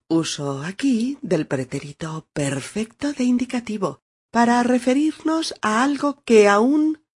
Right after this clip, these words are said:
no hemos hecho en toda nuestra vida, no hasta ahora, pero que podemos hacer ahora o en el futuro, que no está descartado. Cuando se da esta circunstancia, siempre usamos pretérito perfecto,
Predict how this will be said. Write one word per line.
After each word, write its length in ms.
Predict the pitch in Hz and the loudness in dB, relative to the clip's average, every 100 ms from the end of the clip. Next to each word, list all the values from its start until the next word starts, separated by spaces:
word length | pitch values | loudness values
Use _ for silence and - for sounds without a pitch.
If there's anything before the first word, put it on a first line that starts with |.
| _ | _
no 340 | 202 208 196 175 | -2 2 4 2
hemos 340 | 165 151 - | 0 -2 -4
hecho 280 | 151 - 139 | -6 -2 0
en 240 | 123 123 | 0 -2
toda 280 | - 226 247 | 0 0 0
nuestra 380 | 160 139 - 135 | -4 -6 -6 -6
vida, 460 | 131 135 226 440 _ _ _ _ _ - | -4 -4 -4 -4 _ _ _ _ _ -6
no 720 | 170 160 147 135 151 403 - _ | -2 0 2 2 2 -2 -6 _
hasta 480 | - 196 - 131 120 | -2 -2 -2 -4 -2
ahora, 480 | 127 220 440 127 - _ _ _ - | -2 -2 -2 -6 -10 _ _ _ -8
pero 220 | 143 127 | -6 -4
que 100 | 135 | -8
podemos 420 | 131 131 139 147 | -10 -10 -8 -10
hacer 540 | 127 - 151 165 175 - _ | -12 -14 -12 -10 -12 -18 _
ahora 480 | - - 190 247 370 415 - _ _ _ - | -14 -10 -6 -6 -4 -8 -10 _ _ _ -4
o 120 | 175 | -2
en 180 | 156 139 | 0 -2
el 120 | 135 | -4
futuro, 600 | 135 139 117 131 - - _ _ | -6 -8 -6 -8 -8 -18 _ _
que 120 | 190 | -2
no 80 | 185 | 0
está 220 | 185 175 | 0 -4
descartado. 800 | 151 - 135 113 - 107 - _ _ _ _ _ _ _ | -8 -8 -8 -10 -10 -12 -16 _ _ _ _ _ _ _
Cuando 460 | 202 196 196 196 | -2 0 0 -4
se 180 | 190 190 | -4 -6
da 200 | 196 240 | -4 -4
esta 320 | 220 226 - | -4 -6 -10
circunstancia, 1000 | 147 226 - 139 135 - 175 190 254 320 370 _ _ _ | -6 -8 -6 -8 -6 -6 -6 -4 -4 -4 -6 _ _ _
siempre 520 | - 165 143 131 131 | -2 0 0 -2 -4
usamos 480 | 139 - 139 143 143 | -6 -6 -4 -4 -6
pretérito 560 | - 143 143 123 120 123 | -8 -8 -6 -8 -8 -12
perfecto, 640 | 131 - 120 _ - - | -12 -16 -20 _ -20 -20